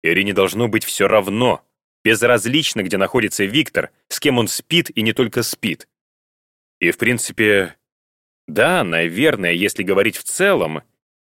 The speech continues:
сейчас это ей почти безразлично. Но в частности, где-то на дне подсознания что-то скреблось, маленькое и неуютное.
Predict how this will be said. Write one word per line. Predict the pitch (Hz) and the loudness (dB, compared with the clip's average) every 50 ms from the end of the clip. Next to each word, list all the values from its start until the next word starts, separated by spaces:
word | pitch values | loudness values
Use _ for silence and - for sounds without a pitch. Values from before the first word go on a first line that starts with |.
| _ | _
сейчас | - - - 113 - - - 135 156 151 - - - | -10 -6 -6 -4 -4 0 0 0 0 0 -2 -6 -2
это | - 123 117 - 127 | -2 -2 0 0 -4
ей | 107 98 113 120 123 127 | -4 -2 -2 0 0 -2
почти | 120 - 110 104 - - - 92 | 0 -2 -4 -4 -4 -6 -6 -6
безразлично. | 87 95 85 - 139 139 139 165 170 139 - - - 78 71 65 62 - _ _ _ _ _ _ _ _ _ _ _ _ _ _ _ | -6 -6 -2 -2 -2 -2 -2 -2 -4 -2 -2 -4 -8 -6 -10 -12 -12 -14 _ _ _ _ _ _ _ _ _ _ _ _ _ _ _
Но | 87 87 92 90 | -4 -2 -2 -2
в | - - | 0 -2
частности, | - - 175 185 180 - - - 80 - - - - - - - _ _ _ _ _ _ _ _ _ _ _ _ _ _ _ _ - | -2 0 0 0 0 -2 -6 -8 -10 -10 -10 -10 -10 -12 -12 -14 _ _ _ _ _ _ _ _ _ _ _ _ _ _ _ _ -16
где-то | 87 78 131 170 170 - 151 | -10 -2 0 0 2 2 2
на | 131 127 117 | 2 2 0
дне | 101 117 143 165 156 | 0 0 0 0 0
подсознания | - 123 - - 123 110 101 120 143 165 165 151 139 120 | 0 -2 -2 0 0 0 0 0 0 0 0 2 0 0
что-то | - - - 143 - 131 | -2 -2 -4 -4 -2 -2
скреблось, | 117 - - 113 110 98 107 123 139 151 139 113 - - - - _ _ _ _ _ _ _ _ | -6 -4 -2 -4 -2 -2 -2 -2 0 2 2 2 0 -2 -6 -6 _ _ _ _ _ _ _ _
маленькое | 95 110 139 156 156 139 113 98 87 - - 90 80 82 | -6 -4 -2 -2 0 -2 -2 -4 -6 -6 -6 -6 -6 -4
и | - 113 110 | -4 -6 -6
неуютное. | 110 107 104 101 95 87 117 147 143 120 - 82 76 69 60 - | -4 -4 -4 -4 -6 -4 -2 -4 -4 -4 -8 -12 -12 -12 -12 -14